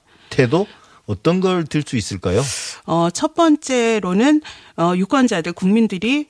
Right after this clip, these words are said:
Speaker 2: 올바르게, 어, 후보를 선택할 수 있는 정말 정확하고 중요한 정보를 반드시 제공을 해야 된다. 그다음에 특히 대선과 지방선거 같이 중요한 선거는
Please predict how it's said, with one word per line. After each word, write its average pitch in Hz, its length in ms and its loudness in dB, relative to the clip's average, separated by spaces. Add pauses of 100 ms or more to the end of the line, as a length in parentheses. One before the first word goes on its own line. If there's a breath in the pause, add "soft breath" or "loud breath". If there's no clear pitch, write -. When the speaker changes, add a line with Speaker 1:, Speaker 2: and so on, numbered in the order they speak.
(120 soft breath)
Speaker 2:
올바르게, 254 840 0 (200 soft breath)
어, 170 160 -2
후보를 320 360 2
선택할 302 540 0
수 - 120 -6
있는 202 560 2
정말 214 380 2
정확하고 226 880 2
중요한 214 420 2
정보를 185 440 -2
반드시 180 840 -2
제공을 196 400 0
해야 269 160 2
된다. 156 380 0 (300 loud breath)
그다음에 226 560 6
특히 339 340 -2
대선과 214 440 2
지방선거 175 680 -2
같이 160 240 -2
중요한 202 340 2
선거는 240 680 4